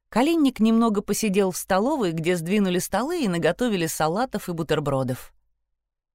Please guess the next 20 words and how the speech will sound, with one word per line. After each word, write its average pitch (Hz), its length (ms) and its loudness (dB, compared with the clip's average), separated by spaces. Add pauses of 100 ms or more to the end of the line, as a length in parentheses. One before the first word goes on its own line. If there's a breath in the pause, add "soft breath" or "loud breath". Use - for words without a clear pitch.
(300)
Чтобы 156 360 0
облегчить 156 580 -2
жизнь 143 380 -2
поварам 156 560 0
и 131 40 0
добавить 151 440 0
к - 60 -16
столовской 165 560 -2
еде 160 420 -4 (280 soft breath)
чего-то 185 400 -2
повкуснее, 202 840 -2 (480 soft breath)
была 285 300 0
заказана 185 640 0
гора 165 320 2
пиц - 560 -4
и 220 100 -2
бургеров. 147 720 -2 (1040)
Человек 143 460 0
со 151 120 -4
стороны 262 500 -2